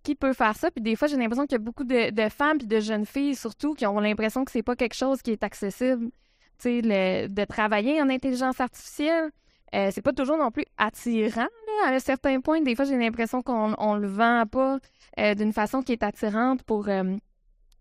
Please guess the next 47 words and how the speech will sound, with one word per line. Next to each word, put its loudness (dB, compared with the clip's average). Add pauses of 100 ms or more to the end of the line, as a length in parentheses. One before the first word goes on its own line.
(160)
pour 2
les 2
jeunes -2
femmes. 2
Donc, 2
tu 0
sais, 0 (320)
je -20
pense 0
que 2
c-, -8 (120)
c'est -4
accessible -2
à 2
tous, -2
puis -16
je -14
pense -2
qu'on -2
a 2
un 0
rôle 2
aussi -2
de, 2 (640)
d'un 0
petit -12
peu 0
démocratiser 0
ça, -2
puis -8
de -2
donner 0
des 0
chances -4
égales 2
à -2
tout -4
le 0
monde 2
de, 0 (440)
euh, 0
de -2
s'en -4
aller 2
dans 4
ces -6
programmes-là. -2